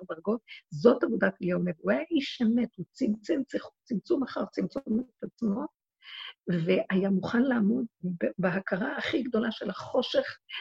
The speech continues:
ולא להתבלבל מזה גם. כי ליהודי יש כוח פנימי מאוד מאוד גדול, שיכול להכיל את החושך הזה וגם לא להתבלבל. זו הדרגה שיש ליהודי, שהיהודי הוא בא משורש, תור הייתה,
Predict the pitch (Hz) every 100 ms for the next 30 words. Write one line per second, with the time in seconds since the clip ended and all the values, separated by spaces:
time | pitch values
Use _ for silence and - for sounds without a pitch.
0 | - 180 202 214 196 175 175 170 170 170
1 | 180 160 160 160 160 202 _ _ - 196
2 | 175 170 175 185 254 254 - - - 262
3 | - - 214 208 247 220 233 - 277 269
4 | 254 208 190 196 285 - - - 202 196
5 | - 240 269 _ _ - - - 233 -
6 | - 240 208 180 170 180 185 160 165 165
7 | 156 - _ _ _ _ _ _ _ _
8 | _ _ _ 160 208 233 185 170 170 165
9 | 214 233 196 175 190 - 165 156 160 156
10 | 170 165 170 - 151 151 160 151 220 214
11 | 165 190 190 185 202 175 170 - _ 233
12 | 226 180 -